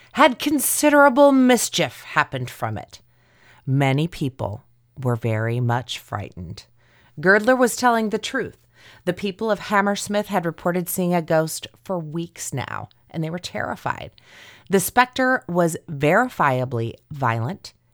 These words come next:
It assaulted men and women, and during its two-month campaign of harassment and intimidation,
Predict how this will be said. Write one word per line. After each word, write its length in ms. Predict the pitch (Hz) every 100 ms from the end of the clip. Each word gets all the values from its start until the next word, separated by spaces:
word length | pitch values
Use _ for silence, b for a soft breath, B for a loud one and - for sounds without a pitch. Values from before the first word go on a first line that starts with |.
| -
It 140 | 156
assaulted 520 | 151 156 147 - 135
men 460 | 135 143 151 185 202 151
and 260 | 151 180
women, 380 | 139 123 127 175 b b b b
and 200 | 185 175
during 320 | 214 247 254
its 220 | - -
two-month 580 | - 220 214 208 185 -
campaign 540 | 190 175 175 170 170
of 100 | 165
harassment 640 | - 156 151 151 - 180 175 -
and 140 | 151
intimidation, 800 | 143 - 165 147 165 - 143 131